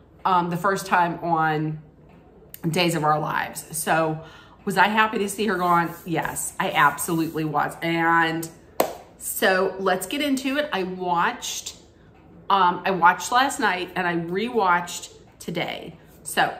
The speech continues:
let's get right into it. They started off the episode by showing the trailer. And from what I understand, there is going to be a dinner party that takes up two shows.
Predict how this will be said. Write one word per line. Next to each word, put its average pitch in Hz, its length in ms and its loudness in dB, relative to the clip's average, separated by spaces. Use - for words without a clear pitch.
let's 185 220 0
get 233 160 0
right 226 180 4
into 180 300 0
it. 151 80 -6
They 170 120 -4
started 214 640 -2
off 190 480 -2
the 143 100 2
episode 170 640 -2
by 175 160 4
showing 175 720 -2
the 170 120 -2
trailer. - 840 -4
And 214 440 6
from 202 400 -4
what 175 200 4
I 311 320 -2
understand, 208 1160 0
there 220 460 4
is 240 180 -4
going 208 300 -2
to - 160 -8
be 180 340 -4
a 170 320 0
dinner 170 260 -4
party - 640 -6
that - 200 -12
takes - 720 -6
up 170 340 0
two 196 240 -6
shows. - 640 -6